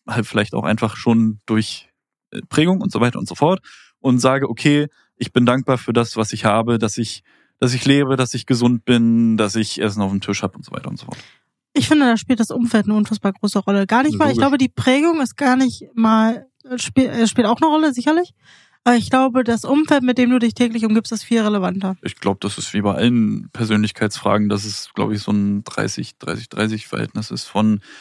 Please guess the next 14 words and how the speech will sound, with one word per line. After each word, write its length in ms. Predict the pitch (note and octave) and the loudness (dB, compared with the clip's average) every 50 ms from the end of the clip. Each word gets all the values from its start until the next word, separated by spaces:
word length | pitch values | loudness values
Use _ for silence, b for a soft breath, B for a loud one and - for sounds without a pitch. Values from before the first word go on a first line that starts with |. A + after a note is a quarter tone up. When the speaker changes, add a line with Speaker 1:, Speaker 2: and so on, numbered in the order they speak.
| B B B B B _ _ - | B B B B B _ _ -2
Speaker 1:
ganz 200 | - G#2+ C#3 D3+ - | -2 0 0 -2 -2
frühkindlicher 640 | - - D#3+ - - D#3+ D3+ - D#3 - D#3 C#3+ | -2 -2 -2 0 0 0 0 0 0 0 0 0
Prägung, 720 | C#3 - - D3 D3 D3 C#3 C#3+ D3 D3+ C#3+ C#3 C#3+ C#3+ b b b b b b b b b _ _ _ _ | 0 0 0 2 2 2 2 2 2 2 2 0 0 -2 b b b b b b b b b _ _ _ _
ähm, 1000 | - A#2 A2+ A#2 A2+ A2+ A2+ A2+ A2+ A2 A2 A2 A2 G#2+ G#2+ G#2+ G#2+ G#2 G2+ F#2+ - _ - | 2 2 2 4 2 2 2 2 2 2 2 2 2 2 2 2 2 2 0 -2 -6 _ -14
obwohl, 260 | G#2+ - - G#2+ G2 | -8 -4 -2 0 0
nee, 100 | G2+ G2+ F#2+ | 0 0 -2
ich 120 | F#2 - | -2 -4
glaube, 160 | - G2+ F#2+ - | -4 -6 -4 -2
die 280 | G#2+ G2+ G#2 G2+ G2 F#2+ | -2 0 0 0 -2 -2
Verhältnisse 480 | - - G2+ G2+ - - G2 - - | -4 -2 -2 -2 0 -2 -4 -6 -8
sind 140 | - - F#2+ | -8 -6 -8
ein 20 | |
bisschen 240 | G2+ G2+ - F#2+ - | -8 -8 -6 -4 -2
anders. 240 | F#2+ F#2+ F#2+ F#2+ | 0 0 -2 -2